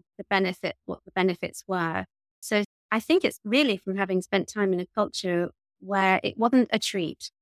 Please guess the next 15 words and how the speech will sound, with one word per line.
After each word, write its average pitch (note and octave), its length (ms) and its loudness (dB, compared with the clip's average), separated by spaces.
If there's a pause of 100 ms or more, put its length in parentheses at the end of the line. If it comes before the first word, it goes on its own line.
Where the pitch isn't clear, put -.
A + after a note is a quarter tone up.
(180)
It E3 120 -6
wasn't A3+ 260 2
something G#3 300 0
you G3 140 4
do F#3 420 -4 (500)
once - 480 0 (140)
a G3 80 4
year F#3 480 2
for - 60 -6
your F3+ 80 -2
birthday. F3+ 640 -2 (380)
It's G3+ 140 -4
something A3 640 2 (160)
they A#3+ 240 6
believe, F3 460 -2